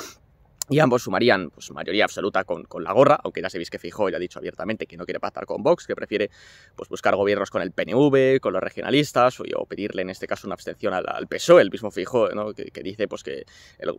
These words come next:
el go-, el pacto en Castilla y León no le gusta, que hubiese preferido pactar con la pesoe de, de Tudanca, ¿no? Y no cambiar las cosas, seguir con las mismas políticas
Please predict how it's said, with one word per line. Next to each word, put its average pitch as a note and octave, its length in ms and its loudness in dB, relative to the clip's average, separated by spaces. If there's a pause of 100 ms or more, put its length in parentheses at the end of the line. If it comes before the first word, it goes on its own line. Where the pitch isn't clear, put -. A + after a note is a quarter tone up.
el F#2+ 160 -8
go-, E2+ 140 -2
el - 100 -4
pacto B2+ 280 0
en G2 60 -4
Castilla G#2 380 -2
y - 20 2
León G#2+ 240 2
no G#2 180 -2
le F#2 80 -2
gusta, C#3 360 -2
que G#2+ 100 -8
hubiese G2 220 -8
preferido G2+ 360 -2
pactar G#2 320 -2
con F#2 220 -8
la F#2+ 80 -8
pesoe G2+ 400 0
de, - 380 -8
de G2+ 100 -4
Tudanca, B2 400 6
¿no? B2+ 200 0
Y D3+ 60 0
no C3+ 120 4
cambiar F#2+ 220 0
las G2 120 -4
cosas, B2+ 240 -2
seguir G2 200 -2
con G#2 100 2
las G2 80 0
mismas G#2 160 -2
políticas G2 520 -6